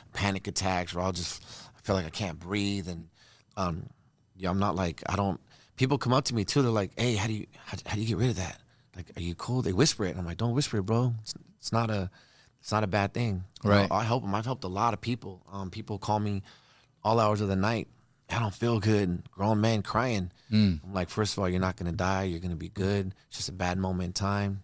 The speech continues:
Speaker 1: Just calm down." And I help whoever I can. Man, I'll give you my number if I think that I can help you. I mean, um, so that movie meant a lot to me. It was actually my first movie. And I was just telling someone the other day that, uh, the first festival I did, I won the grand prize. Like, it was,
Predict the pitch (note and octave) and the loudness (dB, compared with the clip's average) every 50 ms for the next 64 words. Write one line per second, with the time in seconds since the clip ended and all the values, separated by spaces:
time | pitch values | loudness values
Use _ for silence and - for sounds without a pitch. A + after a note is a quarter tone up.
0 | _ _ - - - - F#2 F2 E2 D#2+ F2 F#2 G2 G2+ G#2 G2 F#2+ - - - | _ _ -14 -12 -8 -6 -6 -4 -4 -4 -2 -2 -2 -2 -2 -4 -6 -8 -12 -20
1 | - - _ _ _ _ - - E2+ E2 E2 C#2 - - - F2+ G2+ A#2+ A#2 F#2+ | -20 -20 _ _ _ _ -10 -6 -4 -4 -4 -4 -6 -4 -2 0 0 0 0 -2
2 | - - G#2 G#2 G2+ G2 G2 F2 F2 - - G2+ A2 G#2 F2+ F2+ F#2+ F#2+ F#2 G#2+ | -2 -2 0 0 0 0 -2 -4 -2 -2 -2 0 0 2 2 2 2 2 2 0
3 | G#2 G#2+ F#2+ F2+ F#2+ F2+ F2+ E2 E2 F2+ G#2 A2 G2 F#2+ F#2 F2+ F2+ - - F2 | 0 -2 -2 -2 0 0 0 2 2 2 2 2 2 0 -2 -2 -2 -2 -4 -4
4 | - - F#2 G2 - F2+ F2 F2 - - F2+ F#2 F#2+ G2+ - - F#2 F2+ F2+ E2+ | -2 -2 -2 -2 -2 -2 -4 -4 -4 -6 -6 -4 -4 -4 -4 -6 -6 -4 -4 -4
5 | F2+ G2 A2+ B2 C3 C3 B2 - - - - - _ _ _ _ _ - G2+ F#2+ | -2 0 2 2 2 0 -2 -6 -10 -16 -20 -20 _ _ _ _ _ 0 0 2
6 | F2+ F2 F2 E2+ - - D#2+ G2+ B2+ D#3 E3 C#3 A#2+ A2 G2 G2+ F#2+ F2+ F#2 F#2 | 2 0 -2 -2 -2 0 2 2 4 4 4 4 4 2 2 0 0 2 0 0
7 | F#2 F2 - - F2+ F2+ F#2+ F2+ G#2+ A#2+ B2+ - B2+ G#2+ F2 E2 D#2+ - - G#2 | 0 -2 -2 -2 0 2 4 4 4 4 2 2 0 -2 -2 -2 -4 -4 -2 -2
8 | F#2+ E2+ - F#2+ G2+ G2+ F#2 F#2 F2+ F2+ - _ _ _ _ _ _ _ _ - | -2 0 0 -2 -2 -2 -2 -4 -6 -8 -10 _ _ _ _ _ _ _ _ 0
9 | G2 G#2+ A#2 G#2+ G2+ - - G2+ G#2+ G#2 G2 - - F#2 F#2 F2+ F2+ F#2 F#2+ F2+ | 2 2 4 2 2 0 2 2 2 2 2 0 0 0 0 2 2 2 2 2
10 | E2 F#2+ F#2+ G2 F2+ F2 F2 E2 D2+ C#2 - - _ - - F2+ F2 E2 E2+ E2 | 0 0 0 0 0 -2 -2 -4 -6 -8 -12 -18 _ -8 -6 -4 -4 -4 -6 -6
11 | F2 E2+ - - - A2 A2 G#2+ - - - - A2+ G#2+ G#2 - - G#2 G#2+ G2+ | -8 -8 -6 0 2 4 4 4 2 -2 0 2 2 4 4 2 0 0 0 0
12 | F#2 F2 E2 F2 G#2 G#2 G2+ F#2 F2 F#2 F2 F#2 G2 F#2+ F#2 F2 E2 D#2 - F#2+ | 0 0 0 2 2 4 4 4 2 0 -2 0 0 0 2 0 -2 -4 -4 -4
13 | F#2+ F#2 F#2 F2 E2 - G2 F#2+ F#2 E2+ E2 E2+ F#2+ F#2+ F2 E2+ F2 E2+ | -2 -2 -2 -4 -6 -4 -4 -2 -2 -2 -4 -4 -6 -6 -6 -6 -8 -10